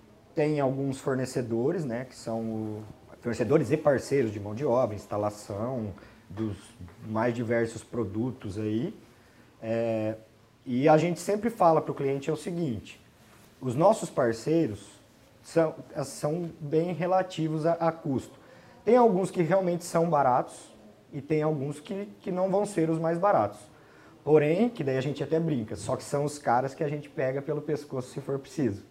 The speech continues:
né? Então a gente sabe que eles vão trabalhar, é, com, com limpeza, com cuidado, né? Que não vai ter o retrabalho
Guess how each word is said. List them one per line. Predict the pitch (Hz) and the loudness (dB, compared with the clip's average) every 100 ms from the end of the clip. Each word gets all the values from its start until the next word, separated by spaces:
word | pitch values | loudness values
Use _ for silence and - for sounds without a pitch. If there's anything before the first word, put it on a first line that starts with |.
| - - - - - - | -18 -18 -20 -20 -20 -14
né? | 113 123 120 | -6 -4 -4
Então | 113 | 0
a | 117 | -2
gente | 123 120 | -2 -6
sabe | - 151 139 127 | -2 2 2 -2
que | 143 | -6
eles | 113 | -6
vão | 117 110 | -4 -4
trabalhar, | 110 113 107 104 98 - - _ - | -2 -2 0 0 -2 -6 -20 _ -18
é, | 107 98 92 92 95 - - - _ | -10 -8 -6 -6 -8 -14 -20 -20 _
com, | 110 101 101 - | -12 -12 -14 -14
com | 110 | -8
limpeza, | 98 110 110 151 160 143 | -6 -4 0 2 2 -2
com | 110 | -8
cuidado, | 98 110 107 110 127 143 151 160 - - - | -6 -4 0 2 4 2 -2 -8 -14 -20 -8
né? | 113 117 | -6 -4
Que | 123 | -4
não | 117 | -2
vai | 120 | -2
ter | 110 120 | -2 -4
o | |
retrabalho | 107 120 107 113 104 98 113 135 160 | -4 -4 -4 -4 0 2 2 2 -4